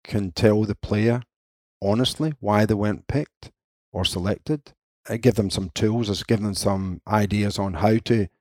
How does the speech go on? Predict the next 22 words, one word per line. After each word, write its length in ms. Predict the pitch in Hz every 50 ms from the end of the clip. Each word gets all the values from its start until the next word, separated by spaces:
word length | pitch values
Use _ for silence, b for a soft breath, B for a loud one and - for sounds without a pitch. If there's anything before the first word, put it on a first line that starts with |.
| _ _ -
not 160 | 135 120 -
necessarily 320 | 120 - - 104 95 92
get 160 | 90 - -
picked 220 | - 123 - - 110
next 220 | 120 107 - -
time, 200 | - 120 123 113
but 220 | - 92 - - -
put 160 | 120 120 -
themselves 320 | 104 - - 98 90 90
in 40 | 95
a 60 | 90
better 200 | 82 101 85 -
position 440 | - - 90 98 113 120 - 151 131
to 80 | 117 101
be 140 | 107 98
chosen 360 | - - - 101 98 98 101 104
the 80 | 101
next 220 | 98 82 - - -
time, 320 | - - - 151 175 165 - _ _ _ _ _ _ _ _ _ _
then 240 | - 110 101 95 98
that's 260 | 101 98 - - -
great. 380 | - - 101 101 110 131 -